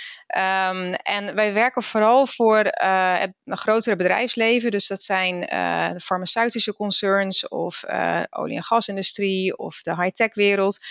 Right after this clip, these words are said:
En dat zijn nou juist de sectoren die, eh, erg onder de aandacht liggen van China. Ehm, dus ik kan mezelf ook niet echt een China-expert noemen, maar eigenlijk in de praktijk komen wij veelal China tegen. En misschien ter vergelijking, eh, wel interessant om te weten,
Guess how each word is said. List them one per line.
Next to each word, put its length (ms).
En 120
dat 140
zijn 160
nou 120
juist 320
de 80
sectoren 640
die, 340
eh, 380
erg 240
onder 160
de 60
aandacht 300
liggen 220
van 140
China. 420
Ehm, 640
dus 180
ik 340
kan 160
mezelf 260
ook 60
niet 140
echt 180
een 60
China-expert 640
noemen, 300
maar 240
eigenlijk 360
in 60
de 80
praktijk 640
komen 260
wij 260
veelal 440
China 300
tegen. 420
En 80
misschien 260
ter 100
vergelijking, 540
eh, 100
wel 320
interessant 440
om 60
te 140
weten, 400